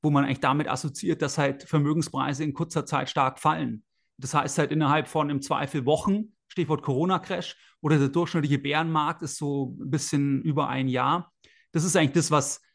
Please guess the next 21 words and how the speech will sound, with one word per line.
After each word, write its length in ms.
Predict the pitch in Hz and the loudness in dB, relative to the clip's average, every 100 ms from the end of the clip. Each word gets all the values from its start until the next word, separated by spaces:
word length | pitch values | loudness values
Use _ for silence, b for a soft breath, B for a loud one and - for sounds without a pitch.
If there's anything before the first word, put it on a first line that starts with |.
| _ | _
was, 320 | 147 139 - - | -6 -6 -6 -4
was 240 | 135 - | -4 0
hinter 280 | 160 175 170 | 2 6 6
dem 100 | 143 | 6
Finanzcrash 680 | 151 143 147 - - 139 - | 4 2 0 -4 -2 -2 -2
steht. 360 | - 139 - | -2 -2 -2
Und 180 | 165 135 | -2 0
betroffen 460 | 147 - 180 202 175 | 0 2 2 4 4
sind 240 | 202 170 | 6 4
wir 160 | 208 196 | 4 4
dann 400 | 190 214 233 _ _ | 2 0 -6 _ _
mit 140 | - 131 | -8 -4
dem 100 | 123 | 0
Eigenheim 520 | 151 190 196 175 170 | 2 2 2 0 -2
zum 140 | - | -6
Beispiel, 280 | 160 156 - | -4 -4 -6
dass 140 | 151 - | -12 -8
das 120 | 139 | -2
weniger 360 | 156 156 147 | 0 2 2
wert 260 | 139 139 139 | 2 0 0
ist, 280 | 139 139 | -6 -6